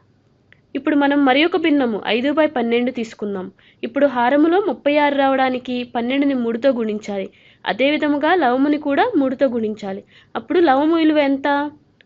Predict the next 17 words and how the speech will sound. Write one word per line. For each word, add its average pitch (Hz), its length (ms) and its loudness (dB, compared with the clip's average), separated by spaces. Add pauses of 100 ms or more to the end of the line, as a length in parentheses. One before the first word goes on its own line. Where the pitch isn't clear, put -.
పదిహేను. 208 500 -2 (220)
మూడు 269 260 0
ఇంటూ 294 360 2
ఐదు 226 400 0
అంటే 247 380 -2 (300)
ఐదు 247 220 0
బై 330 160 -2
పన్నెండు, 220 540 -4 (200)
పదిహేను 269 420 0
బై 339 100 0
ముప్పై 247 380 0
ఆరు 202 220 -2 (160)
సమాన 277 400 0
భిన్నములు. 214 500 -4 (300)
అవును 277 180 0
కదా? 233 300 -2 (520)
దీనిని 302 420 4